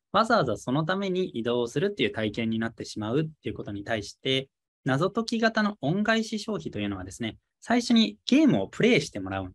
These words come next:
ですよね。で、ゲームをプレイしてると、やっぱり謎解きって複数人で参加することが多いんですけど、友達とワイワイしながら、あの、謎を解いていきます。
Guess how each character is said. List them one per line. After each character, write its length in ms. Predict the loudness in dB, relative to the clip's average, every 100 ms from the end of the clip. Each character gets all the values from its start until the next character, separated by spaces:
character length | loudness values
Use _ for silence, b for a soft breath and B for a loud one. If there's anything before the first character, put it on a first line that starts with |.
| -8
で 100 | -8
す 100 | -8
よ 80 | -6
ね。 160 | -6 -6 _ _ _
で、 80 | 2
ゲ 140 | 4
ー 60 | 2
ム 80 |
を 40 | 0
プ 120 | 2
レ 100 | 2
イ 40 |
し 140 | 0 -4
て 100 | -6
る 100 | -2
と、 320 | 2 2 0 _ _ -6
や 60 |
っ 20 |
ぱ 80 | 0
り 60 | 2
謎 260 | 2 2
解 100 | 0
き 120 | -2 -6
っ 40 |
て 360 | -4 0 0 0
複 220 | -4 -2
数 200 | 0 0 2
人 120 | 0
で 120 | -2
参 180 | -4 -4
加 120 | -6
す 100 | -6
る 80 | -4
こ 80 | -4
と 80 |
が 100 | -6
多 140 | -4 -2
い 60 |
ん 40 | -2
で 80 | -4
す 80 |
け 120 | -8 -4
ど、 240 | -4 -4 _
友 160 | -2 0
達 160 | 2
と 80 | 2
ワ 100 | 2
イ 60 | 2
ワ 140 | 0
イ 60 | -2
し 120 | -2
な 140 | -2
が 80 | -2
ら、 260 | -2 -4 -8 -8
あ 140 | -8
の、 100 | -4
謎 240 | -4 0
を 80 | 0
解 160 | 0 -2
い 40 |
て 60 | -4
い 60 |
き 100 | -10
ま 80 | -16
す。 120 | -20